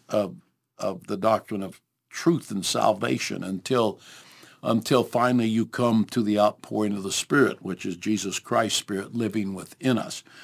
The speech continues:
And so there is this progression that can seen through, can be seen, uh, throughout Scripture. Not only did we do that,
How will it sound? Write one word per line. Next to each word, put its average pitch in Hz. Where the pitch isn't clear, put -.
And 101
so 117
there 113
is 135
this 110
progression 104
that 98
can 87
seen 98
through, 90
can 107
be 95
seen, 101
uh, 101
throughout 104
Scripture. 95
Not 123
only 180
did 113
we 98
do 98
that, 104